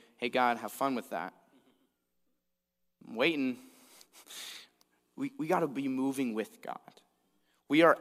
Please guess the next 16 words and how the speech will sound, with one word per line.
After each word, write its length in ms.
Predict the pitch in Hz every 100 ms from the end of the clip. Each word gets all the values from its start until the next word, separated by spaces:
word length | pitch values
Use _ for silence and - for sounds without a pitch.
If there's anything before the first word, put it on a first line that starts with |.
| -
active 520 | 143 202 - 143 110
with 180 | 113 -
God 300 | 110 107 104
in 80 | 104
him 220 | 120 104
changing 360 | - 101 101
our 120 | 85 69
life. 420 | 53 - - - _ 104 _ _ _ _ _ _ _ _ _ _ _ _ _ _ _ _
We 100 | 107
are 60 | -
active 340 | 107 - 110
with 160 | 107 -
God 280 | 92 82 -
in 80 |
him 180 | - -
changing 420 | - 52 50 -